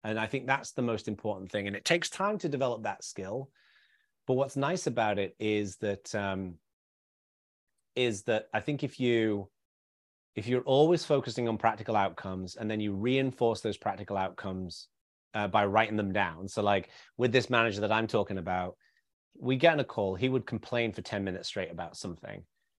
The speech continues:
you know, typically something that somebody else was doing, and then he'd tie it into me, and somehow it'd be my fault as well. And then I'd say, "Okay, well, I appreciate that, and I, and I, li-, I like the feedback. So why don't we talk about, you know, I think this is the root cause,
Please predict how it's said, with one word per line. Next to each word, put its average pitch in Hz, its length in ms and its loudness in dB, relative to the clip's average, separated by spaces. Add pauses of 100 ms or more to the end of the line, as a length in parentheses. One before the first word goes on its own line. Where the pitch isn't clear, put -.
(280)
you 113 140 0
know, 90 260 -2 (180)
typically 165 360 4
something 123 340 0
that 117 80 -8
somebody 113 240 0
else 104 200 2
was 101 100 -4
doing, 92 420 0
and 104 120 -6
then 104 80 0
he'd 101 140 -4
tie 107 220 2
it 110 100 0
into 104 220 -6
me, 95 160 2
and 95 140 0
somehow 110 280 2
it'd 101 100 0
be 101 60 0
my 98 220 4
fault 92 320 2
as 85 120 -4
well. 90 340 -2 (760)
And 123 140 6
then 127 100 6
I'd 123 140 4
say, 131 160 6
"Okay, 143 240 6
well, 113 420 6
I 117 100 2
appreciate 127 500 2
that, 110 240 2
and 107 100 -6
I, 107 100 -8
and 101 140 -8
I, 101 80 -4
li-, 107 140 0
I 107 100 4
like 113 180 4
the 110 60 -6
feedback. 95 560 -2
So 113 220 -2
why 117 200 2
don't 131 120 2
we 135 60 -8
talk 123 220 0
about, 101 360 4 (500)
you 113 80 2
know, 98 340 4 (380)
I 98 60 0
think 120 200 -6
this 117 160 2
is 120 80 0
the 139 80 6
root 135 200 4
cause, 101 520 6